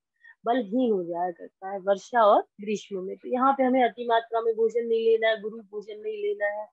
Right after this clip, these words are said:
अ, ये है अग्नि बल। इसके बाद में हम ऋतुचर्या देखेंगे, ग्रीष्म ऋतुचर्या कि क्या क्या हमारा जो आहार विहार रहेगा। अग्निबल के अनुसार, दोषों के अनुसार हमें ऋतुचर्या का यहाँ पे पालन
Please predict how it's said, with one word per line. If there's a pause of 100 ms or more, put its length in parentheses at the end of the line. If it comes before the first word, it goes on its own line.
(800)
अ,
ये
है
अग्नि
बल।
इसके
बाद
में
हम
ऋतुचर्या
देखेंगे,
ग्रीष्म
ऋतुचर्या
कि
क्या
क्या
हमारा
जो
आहार
विहार
रहेगा। (1200)
अग्निबल
के
अनुसार,
दोषों
के
अनुसार
हमें
ऋतुचर्या
का
यहाँ
पे
पालन